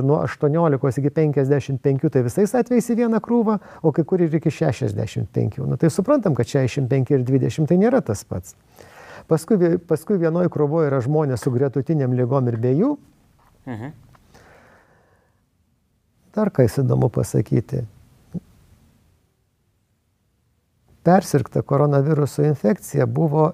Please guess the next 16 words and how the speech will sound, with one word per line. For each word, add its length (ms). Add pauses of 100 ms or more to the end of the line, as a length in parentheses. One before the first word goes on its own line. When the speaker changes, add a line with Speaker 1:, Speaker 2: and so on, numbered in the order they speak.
(140)
Speaker 1:
neįtraukimo 880
kriterijus. 800 (360)
Draudžiama 640
buvo 280
įtraukti 400
tokius 340
žmones. 480 (680)
Ir 80
jeigu 140
mes 200
dabar 320
skiepijame 640
žmones, 600 (160)
nežinodami, 680
ar 80
persirgo, 720